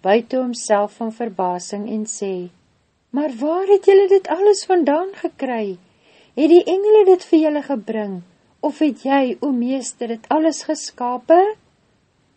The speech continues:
En die kindjie het na die son gekyk en gesê,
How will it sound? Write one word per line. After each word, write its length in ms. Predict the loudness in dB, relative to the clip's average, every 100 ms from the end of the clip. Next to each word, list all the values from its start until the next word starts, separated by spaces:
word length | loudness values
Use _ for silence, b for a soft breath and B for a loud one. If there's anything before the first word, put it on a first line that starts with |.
| _
En 100 | -14
die 120 | -14 -8
kindjie 440 | -4 -2 -2 -4
het 120 | -6
na 120 | -6 -6
die 120 | -6
son 420 | -4 0 0 -2
gekyk 500 | -6 -4 2 2 0
en 160 | -8 -8
gesê, 640 | -12 -10 -6 -6 -6